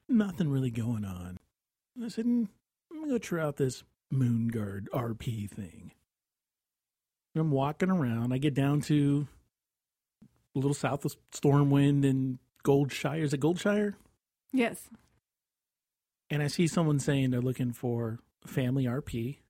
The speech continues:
Speaker 1: and they're looking for a daddy. Like, "Well, I, I know that role. I'm a dad. I can do this."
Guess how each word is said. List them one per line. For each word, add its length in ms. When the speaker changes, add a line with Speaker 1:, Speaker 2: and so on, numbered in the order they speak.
Speaker 1:
and 80
they're 80
looking 200
for 320
a 60
daddy. 480
Like, 180
"Well, 140
I, 160
I 140
know 140
that 200
role. 360
I'm 140
a 40
dad. 340
I 120
can 80
do 100
this." 240